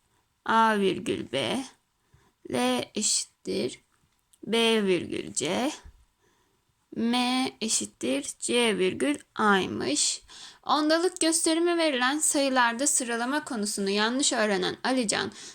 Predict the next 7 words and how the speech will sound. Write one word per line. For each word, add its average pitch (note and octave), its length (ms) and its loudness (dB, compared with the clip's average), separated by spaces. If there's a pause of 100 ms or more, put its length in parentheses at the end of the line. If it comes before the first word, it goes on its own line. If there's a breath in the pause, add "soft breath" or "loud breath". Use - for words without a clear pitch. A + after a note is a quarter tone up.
(120)
bu D4 140 2
üç E4+ 80 6
sayının D4 480 2
sıralamasının A#3+ 920 2 (340 loud breath)
birler C#4 420 2
basamağı C4+ 460 2
yerine G#3 440 0